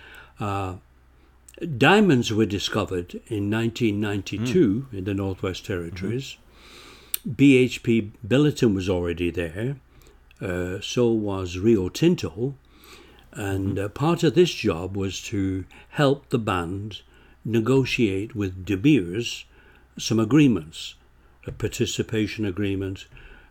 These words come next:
Speaker 1: and a contribution agreement. And, uh, that's what really excited me about the position. So I went to Lutz Okay. But everybody was so friendly.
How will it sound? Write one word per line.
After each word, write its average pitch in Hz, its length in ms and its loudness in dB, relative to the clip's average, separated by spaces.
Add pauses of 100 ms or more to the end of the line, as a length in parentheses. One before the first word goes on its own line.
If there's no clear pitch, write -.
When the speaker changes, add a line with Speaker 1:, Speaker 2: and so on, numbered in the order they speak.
Speaker 1:
and 90 280 -6
a 87 300 -6 (360)
contribution 107 640 -2
agreement. 98 520 -4 (220)
And, 131 160 0
uh, 147 100 -2
that's 170 260 0
what 147 220 0
really 101 280 2
excited 101 580 -4
me 107 100 -2
about 127 300 0
the 90 160 -8 (300)
position. 113 480 -4 (140)
So - 160 0
I 160 120 8
went 165 220 4
to 151 100 4
Lutz 117 260 2
Okay. 95 380 -6 (760)
But - 200 -6
everybody 151 540 4
was 123 180 2
so 123 200 0
friendly. 92 540 -8